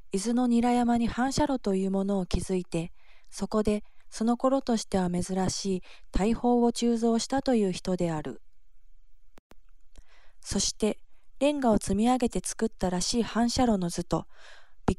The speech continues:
くりした人のように目玉の大きいちょんまげ姿の江川太郎左衛門の肖像が久介くんの頭に浮かんだ。この少年、太郎左衛門は、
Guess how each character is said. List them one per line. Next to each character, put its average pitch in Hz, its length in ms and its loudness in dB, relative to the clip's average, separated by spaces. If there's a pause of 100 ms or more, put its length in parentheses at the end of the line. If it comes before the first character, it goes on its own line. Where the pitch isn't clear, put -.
く 302 140 2
り 277 80 4
し - 120 0
た 196 80 0
人 190 260 2
の 208 120 4
よ 208 200 6
う - 20 2
に 170 100 -2
目 165 140 0
玉 202 240 4
の 208 180 2
大 214 160 6
き - 160 -4 (140)
い 202 80 -10 (420)
ち - 100 4
ょ 247 60 8
ん 254 80 2
ま 277 120 2
げ 277 100 2
姿 262 360 2
の 175 160 0
江 214 80 -2
川 226 200 6
太 185 180 2
郎 226 180 6
左 269 180 4
衛 269 60 4
門 202 200 4
の 170 80 0
肖 180 260 4
像 175 240 2
が 175 240 -2 (420)
久 269 220 6
介 - 240 0
く 180 140 -4
ん 170 80 -4
の 165 200 -4
頭 220 320 4
に 208 160 2
浮 160 60 -4
か 160 160 -6
ん 156 140 -6
だ。 156 180 -2 (2000)
こ - 120 -2
の 240 140 2
少 254 300 4
年、 240 320 0
太 220 200 4
郎 254 200 6
左 262 220 4
衛 247 40 2
門 202 300 6
は、 170 200 0